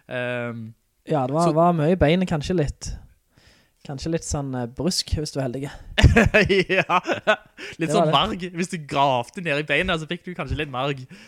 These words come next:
Speaker 2: Litt marg og litt
Speaker 1: <laughs>
Speaker 2: brusk.
Speaker 1: Ja, litt brusk. Ehm, så,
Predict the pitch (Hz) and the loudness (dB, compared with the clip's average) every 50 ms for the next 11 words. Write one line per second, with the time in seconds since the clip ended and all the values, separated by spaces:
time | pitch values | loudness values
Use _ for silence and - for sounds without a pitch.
0 | - - - - - 190 190 196 196 190 202 202 196 160 165 185 196 190 190 175 | -20 -20 -20 -10 -4 -2 -2 -2 -2 -4 -2 0 0 2 2 0 0 0 0 0
1 | 156 - 156 151 185 - - - - - - - - - - - 151 - 240 226 | 0 0 0 -2 -2 -2 -2 -6 -8 -10 -16 -18 -18 -16 -10 -6 -2 0 0 0
2 | 220 202 170 160 170 160 - - - - - - - - - - - 170 180 185 | 0 -2 -2 -2 -2 -2 -2 -6 -18 -18 -20 -20 -18 -20 -18 -10 -4 -2 0 0
3 | 185 185 185 180 180 180 180 180 180 185 185 180 180 165 _ _ _ _ _ _ | 2 2 2 0 0 2 2 2 0 0 -2 -4 -8 -12 _ _ _ _ _ _
4 | _ _ _ - - _ _ _ _ _ _ - - 175 185 | _ _ _ -20 -20 _ _ _ _ _ _ -12 -4 -2 0